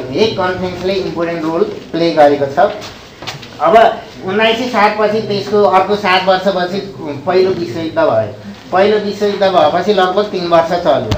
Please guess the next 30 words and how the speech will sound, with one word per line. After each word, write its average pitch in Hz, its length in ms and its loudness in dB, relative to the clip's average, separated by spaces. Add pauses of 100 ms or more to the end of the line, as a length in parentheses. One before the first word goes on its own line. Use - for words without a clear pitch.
(280)
तपाईँको, 190 340 2
अ, 175 560 0
अब 190 400 4 (380)
पहिलो 208 260 6
विश्वयुद्धको 208 840 2
अब 190 360 4
घटना 190 580 0
भनौँ 190 240 0
न, 170 180 -6
उन्नाइस 190 260 -2
सय 208 60 -2
चौधदेखि 190 580 -2
उन्नाइस 180 340 -4
सय 190 60 -4
अठारसम्म। 156 880 -2 (240)
र 208 160 4 (280)
त्यो 220 140 2
बेला 220 240 6
पनि 233 260 0
लगभग 208 420 4
अलायन्स 196 560 4
थियो। 160 80 -4
त्यो - 440 -6
बेला 214 340 6
पहिलो 214 420 2
विश्वयुद्धमा 208 640 0
पनि 214 200 -4
फकाइराखेको 185 840 0
थियो 185 80 -2
जर्मनीले, 175 720 0